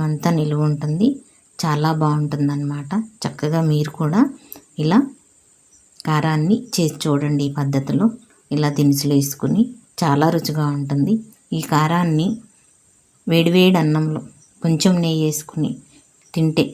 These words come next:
చాలా రుచిగా ఉంటుంది. అదొకటి. మళ్ళీ నిమ్మరసం, కారంలో నిమ్మరసం పిండుకుని కొంచెం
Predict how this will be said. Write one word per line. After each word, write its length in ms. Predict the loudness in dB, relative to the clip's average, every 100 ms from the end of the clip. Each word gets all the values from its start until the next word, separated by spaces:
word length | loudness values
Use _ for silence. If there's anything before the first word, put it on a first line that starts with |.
| -2
చాలా 240 | -2 0 0
రుచిగా 300 | 0 -4 -4 -2
ఉంటుంది. 340 | -4 -4 -6 -8 -6 -2
అదొకటి. 440 | 0 0 -2 -4 -8 _ -4
మళ్ళీ 200 | -2 0 0 2
నిమ్మరసం, 520 | 2 0 0 -2 -4 -6 -20 -20 _ _ _ -20 -8 0
కారంలో 420 | 2 2 0 0 2
నిమ్మరసం 460 | 2 2 -2 -2 -4 -2
పిండుకుని 440 | -2 -2 0 0 -2 -14 _ _ _ _ _ _ _ _ _ _ 8
కొంచెం 340 | 12 12 12